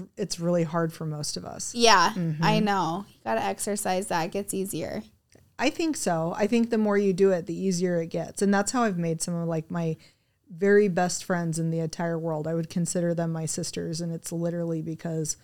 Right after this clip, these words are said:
Speaker 1: we just took each other up on our genuine
Speaker 2: Yeah.
Speaker 1: offers to help each other.
Speaker 2: Yeah. You know what? I saw something the other day on Instagram and it was like, I wanna find more friends that I can, like, go grocery shopping with and, like, just do dumb stuff with
Speaker 1: <laughs> Yeah.
Speaker 2: them. Like, you know what? It's actually something that's, like, a really good thing
Speaker 1: Yeah.
Speaker 2: to, like, adopt because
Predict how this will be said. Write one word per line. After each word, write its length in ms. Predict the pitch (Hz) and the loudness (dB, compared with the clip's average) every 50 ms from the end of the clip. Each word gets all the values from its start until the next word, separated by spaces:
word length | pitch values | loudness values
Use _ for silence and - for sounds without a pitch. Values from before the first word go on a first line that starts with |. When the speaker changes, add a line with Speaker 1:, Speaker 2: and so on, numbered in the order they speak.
| _ _ _ _ _ _ _ _ - | _ _ _ _ _ _ _ _ -10
Speaker 1:
we 100 | 156 156 | -8 -6
just 300 | 156 165 165 - - _ _ _ _ _ _ _ _ _ | -4 -6 -6 -8 -10 _ _ _ _ _ _ _ _ _
took 240 | - - 165 - - | -14 -12 -12 -10 -8
each 200 | 175 160 - - | -8 -8 -8 -8
other 220 | 165 165 170 160 156 | -6 -4 -4 -4 -4
up 200 | 151 170 - - | -4 -6 -4 -4
on 180 | 175 170 160 | -4 -2 -4
our 320 | 160 156 160 165 165 160 - _ _ _ _ _ 202 170 | -4 -4 -6 -6 -6 -6 -8 _ _ _ _ _ -20 -10
genuine 480 | 160 - 165 160 180 185 185 185 180 175 | -4 -2 0 2 2 2 2 2 0 0
Speaker 2:
Yeah. 60 | 165 | 0
Speaker 1:
offers 320 | 165 185 - - 185 175 - | 0 -2 -2 -4 -6 -4 -4
to 80 | - | -4
help 240 | 147 165 196 214 - | -4 -4 -4 -6 -6
each 160 | 190 - - | -8 -8 -8
other. 300 | - - - - - - - _ _ _ _ _ _ | -8 -10 -10 -12 -14 -16 -20 _ _ _ _ _ _
Speaker 2:
Yeah. 300 | - 254 254 240 214 - - | -2 2 4 6 4 4 2
You 140 | - 262 285 | 0 2 4
know 80 | 311 330 | 4 4
what? 100 | 330 330 | 4 4
I 80 | 320 | 2
saw 220 | 330 - 330 311 339 | 2 2 2 2 2
something 320 | 330 - 349 330 285 262 | 2 2 2 2 2 2
the 140 | 262 247 240 | 0 0 0
other 160 | 233 233 220 | 0 0 0
day 160 | 220 208 214 | 0 0 0
on 120 | 208 214 196 | 0 0 -2
Instagram 520 | 160 180 208 220 - - 208 214 190 190 | -2 -4 -4 -4 -4 -4 -4 -2 -2 -2
and 100 | 190 190 | -2 -2
it 120 | 190 185 - | -4 -4 -4
was 200 | - 202 214 - | -4 -4 -4 -2
like, 380 | 190 185 180 - - - - - _ _ - | -2 -2 -2 -2 -6 -10 -18 -20 _ _ -4
I 120 | 202 220 | -2 0
wanna 220 | 233 240 247 262 277 | 2 2 2 2 0
find 260 | - 269 262 254 240 | 2 0 2 2 2
more 200 | 220 208 214 220 | 2 2 0 0
friends 460 | 214 - 214 196 196 196 208 202 208 | -2 -2 -2 0 0 -2 -4 -4 -4
that 100 | 202 196 | -4 -2
I 140 | 196 196 190 | -2 -2 -2
can, 220 | 202 - 226 208 196 | -2 -4 -4 -4 -2
like, 340 | 180 175 185 - - 208 | -2 -4 -4 -6 -10 -6
go 180 | - - 202 202 | -2 0 2 2
grocery 440 | 196 - 202 185 190 202 - 202 190 | 2 0 0 0 0 -2 -2 -4 -4
shopping 440 | 196 - 196 185 185 - 190 190 190 | -2 -2 -2 -2 -2 -4 -6 -4 -4
with 200 | 180 170 - 285 | -4 -2 2 4
and, 100 | 339 330 | 6 6
like, 140 | 240 233 302 | 8 6 6
just 180 | 285 311 311 339 | 6 4 2 2
do 180 | 311 311 330 | 2 2 4
dumb 240 | 269 254 226 233 254 | 6 6 6 6 6
stuff 300 | 262 - - 214 220 233 | 4 2 2 2 2 4
with 80 | - - | 4 6
Speaker 1:
<laughs> 20 | |
Yeah. 80 | 302 285 | 6 6
Speaker 2:
them. 80 | 247 | 6
Like, 220 | 240 247 269 277 - | 6 4 2 2 2
you 60 | 330 | 2
know 80 | 349 349 | 4 4
what? 120 | 349 302 | 4 4
It's 140 | 294 294 - | 4 4 4
actually 300 | 311 320 349 - 403 403 | 2 2 2 2 2 2
something 260 | 392 427 392 392 370 | 2 2 0 0 2
that's, 160 | 330 277 277 - | 0 0 0 0
like, 140 | 262 247 | -2 0
a 80 | 233 226 | 0 0
really 380 | 220 220 233 233 220 220 226 233 | 0 0 2 2 4 4 4 4
good 240 | 220 214 208 214 | 2 0 0 -2
thing 240 | - 190 190 190 208 214 | -4 -6 -4 -2 0 2
Speaker 1:
Yeah. 100 | 254 302 | 4 4
Speaker 2:
to, 60 | - | 4
like, 200 | 220 208 208 - | 4 4 2 0
adopt 560 | - 214 214 - 208 180 185 208 247 269 - | -2 -2 -2 0 0 0 2 0 0 -2 -4
because 460 | - 240 233 - 233 214 214 214 - | -6 -4 -2 0 0 0 0 -2 -4